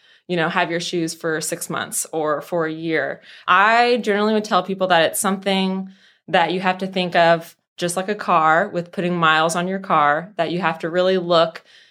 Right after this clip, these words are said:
into how many miles you're putting on your shoes. And so that's different for everyone because some people alternate shoes, um, like you said, doing different physical activity,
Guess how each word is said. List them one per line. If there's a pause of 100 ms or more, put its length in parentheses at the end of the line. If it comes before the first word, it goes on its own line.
(180)
into
how
many
miles
you're
putting
on
your
shoes.
And
so
that's
different
for
everyone
because
some
people
alternate
shoes, (420)
um,
like
you
said,
doing
different
physical
activity,